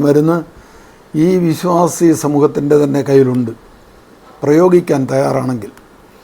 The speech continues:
രണ്ടായിരത്തി ഇരുപത്തിരണ്ട് ഡിസംബർ ഇരുപത്തിമൂന്നിനായിരുന്നല്ലോ ബസിലിക്കയിലെ ആഭിചാര കുർബാന.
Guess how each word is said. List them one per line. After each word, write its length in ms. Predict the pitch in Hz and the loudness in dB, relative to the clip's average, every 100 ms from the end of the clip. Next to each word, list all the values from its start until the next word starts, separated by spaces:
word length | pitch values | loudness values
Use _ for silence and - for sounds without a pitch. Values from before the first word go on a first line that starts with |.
| - - - - 139 | -20 -20 -20 -6 0
രണ്ടായിരത്തി 460 | 165 202 220 196 208 | 4 6 6 6 4
ഇരുപത്തിരണ്ട് 460 | 202 208 190 196 190 175 | 6 6 2 2 2 2
ഡിസംബർ 300 | 151 185 180 | 0 2 4
ഇരുപത്തിമൂന്നിനായിരുന്നല്ലോ 1200 | 175 185 180 180 170 170 165 156 160 160 156 143 117 101 | 4 4 2 0 0 0 0 2 2 2 2 0 -2 -2
ബസിലിക്കയിലെ 720 | 143 143 180 160 - 151 147 147 139 139 | -2 0 -2 -2 0 0 0 -2 -2 -4
ആഭിചാര 380 | 151 156 156 151 131 | -4 -2 0 0 -4
കുർബാന. 320 | 151 135 135 | -4 0 0